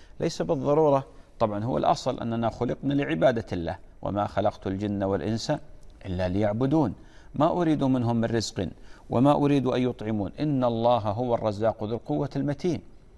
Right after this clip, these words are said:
يقول جل وعلا: "يا أيها الناس اعبدوا ربكم الذي خلقكم والذين من قبلكم لعلكم تتقون." فالمقصود إخواني وأخواتي بأن الأصل هذا،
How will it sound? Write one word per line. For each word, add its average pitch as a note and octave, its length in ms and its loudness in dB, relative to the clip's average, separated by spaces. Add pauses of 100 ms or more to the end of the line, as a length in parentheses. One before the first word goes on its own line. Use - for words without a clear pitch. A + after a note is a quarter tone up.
(220)
يقول - 200 -6
جل A2 220 0
وعلا: G2 240 2
"يا A#2+ 180 4
أيها B2+ 240 0
الناس B2 260 -4
اعبدوا E3+ 380 0
ربكم C3 480 0
الذي G#2+ 240 -2
خلقكم - 560 -2 (420)
والذين G#2+ 440 2
من G#2+ 100 0
قبلكم G2+ 520 0
لعلكم F2+ 460 2
تتقون." - 540 -6 (380)
فالمقصود D3 500 -2
إخواني C#3+ 340 2
وأخواتي A#2+ 480 0
بأن A2 400 -2 (520)
الأصل E3 500 0
هذا، B2+ 260 0